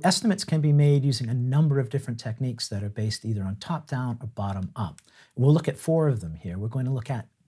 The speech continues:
parametric, analogous, which is often called comparative, and that's considered a top-down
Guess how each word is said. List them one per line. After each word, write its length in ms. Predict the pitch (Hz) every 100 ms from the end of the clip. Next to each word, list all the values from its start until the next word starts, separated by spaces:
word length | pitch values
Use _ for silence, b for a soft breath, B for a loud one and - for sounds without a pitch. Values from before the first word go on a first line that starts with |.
| -
parametric, 720 | - 185 147 110 - 135 - _ _ _ _ _ _
analogous, 720 | 127 113 135 147 98 101 - - _
which 200 | 110 107
is 80 | 107
often 260 | 113 104
called 380 | - 101 92 - _ _ _
comparative, 640 | - 98 - 107 85 90 - _ b b _
and 100 | 98
that's 140 | 107
considered 460 | - 107 101 95 -
a 100 | 92
top-down 960 | - - 95 - 110 - 107 104 92 92